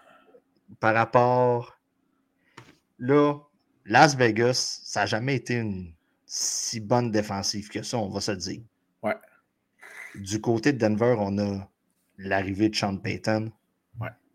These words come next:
Speaker 1: qui, selon ce que je prévois,
Speaker 2: <laughs>
Speaker 1: devrait relancer Russell Wilson. Parce que là, si vous n'avez pas entendu l'histoire,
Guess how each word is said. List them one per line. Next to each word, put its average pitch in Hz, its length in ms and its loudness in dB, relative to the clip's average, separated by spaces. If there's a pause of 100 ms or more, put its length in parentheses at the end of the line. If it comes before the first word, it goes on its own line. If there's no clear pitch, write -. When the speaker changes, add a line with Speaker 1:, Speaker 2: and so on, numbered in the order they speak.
(240)
Speaker 1:
qui, 123 640 0
selon 127 640 10
ce - 160 0
que 113 200 2
je 98 160 0
prévois, 139 580 -6 (520)
Speaker 2:
<laughs> - 880 -14
Speaker 1:
devrait 160 560 8
relancer 123 400 6
Russell 120 380 4
Wilson. 113 320 -2 (340)
Parce 127 160 0
que 139 100 4
là, 175 340 4
si - 200 0
vous 120 140 -2
n'avez 113 260 2
pas 131 160 2
entendu 110 400 -2
l'histoire, 117 580 -2